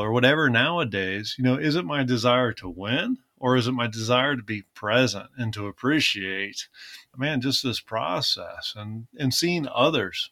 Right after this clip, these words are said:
uh, work through this process? But, man, I, I completely agree, you know, that God has given this as a gift, but he's also given it, uh, this desire for adventure as, as a lure,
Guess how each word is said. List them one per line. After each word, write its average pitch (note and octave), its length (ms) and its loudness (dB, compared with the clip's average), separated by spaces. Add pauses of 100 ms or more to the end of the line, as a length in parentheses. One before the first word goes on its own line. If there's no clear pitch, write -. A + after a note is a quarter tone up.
(160)
uh, A2 240 0
work G#2+ 340 -2
through G#2 380 -8 (300)
this G#2 220 -2
process? G2+ 840 -6
But, G#2 220 -6 (680)
man, B2 200 0
I, G#2+ 160 -2 (240)
I A2+ 40 -2
completely A#2+ 520 2
agree, G#2+ 560 2
you C3 100 -4
know, G#2 220 -2
that G2+ 300 -2
God G#2+ 320 2
has G2+ 180 -6
given G#2 440 -2
this - 640 -4 (260)
as G#2 200 -4
a G#2 100 -6
gift, A2 720 -6 (200)
but A2 120 -6
he's G#2 160 -6 (160)
also B2 560 4
given G2+ 400 -4
it, F#2+ 200 -6 (280)
uh, A2+ 160 -8
this A2+ 200 -2
desire G#2 460 -2
for G2 180 -10
adventure G2+ 640 -4
as, G2 180 -4
as G2 240 -4
a F#2+ 60 -2
lure, F#2+ 540 -4